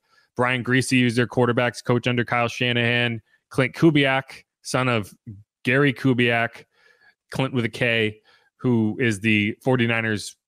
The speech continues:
pass game coordinator, pass game specialist, whatever their title is, right? So those are,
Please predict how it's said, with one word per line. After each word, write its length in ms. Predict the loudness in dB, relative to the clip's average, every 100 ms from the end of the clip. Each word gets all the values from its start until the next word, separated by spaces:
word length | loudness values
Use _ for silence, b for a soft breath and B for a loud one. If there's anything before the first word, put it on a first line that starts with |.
| -4
pass 300 | -2 -2 -2
game 220 | -4 -4
coordinator, 540 | -4 -2 0 0 0
pass 260 | 0 -2 -2
game 160 | -6 -4
specialist, 500 | -4 -4 -4 -6 -4
whatever 200 | -4 -6
their 100 | -8
title 400 | -4 -4 -6 -10
is, 180 | -8
right? 240 | -4 -4 -2
So 60 |
those 240 | -2 0 0
are, 220 | 0